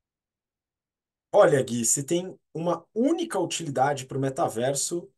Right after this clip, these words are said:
talvez seja essa. Mas eu tenho certeza que o Yuri ia gostar bastante dessa utilidade pra poder ver se tem algum aluno ou aluna mais sonolento pra poder chegar lá e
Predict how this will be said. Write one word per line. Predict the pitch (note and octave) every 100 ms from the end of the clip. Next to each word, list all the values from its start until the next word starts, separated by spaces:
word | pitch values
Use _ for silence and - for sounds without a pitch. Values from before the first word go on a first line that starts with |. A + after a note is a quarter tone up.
| _
talvez | - A3+ C3+ D3 F3 F3+ -
seja | D#3+ E3 E3+
essa. | G2 F2 - A2
Mas | C#3+
eu | F3
tenho | G3
certeza | E3+ G#3+ E3+ D#3+ F3
que | E3+ - D3+
o | E3+ E3 C#3+
Yuri | C3+ D3 B2+ G3 G3+ F#3+ F#3 _ _ _ _
ia | - E3
gostar | D#3+ D3+ F#3+
bastante | - F#3+ - F3 A3 D3+
dessa | D#3 D#3
utilidade | D3 D3 C3 A#2+ D3+ E3 E3+ E3+ _ _ _
pra | - D3+
poder | D3+ D#3+ B2 C3+ D#3 D3 _ - -
ver | A2 F3+
se | F#3
tem | E3+ E3+ E3 D3 A2+ - _
algum | - G4 F4 D4
aluno | F3 F#3 A3+ F#3
ou | D#3+
aluna | C#3 C#3 E3+ F3+ D#3 C3+
mais | C#3 C3+ C3 -
sonolento | - B3 B3+ F3+ E3+ G3 F#3+
pra | - F3+
poder | - E3
chegar | E3 F#3 E3 C#3
lá | D3 F#3 - - _ _ -
e | E3+ G3+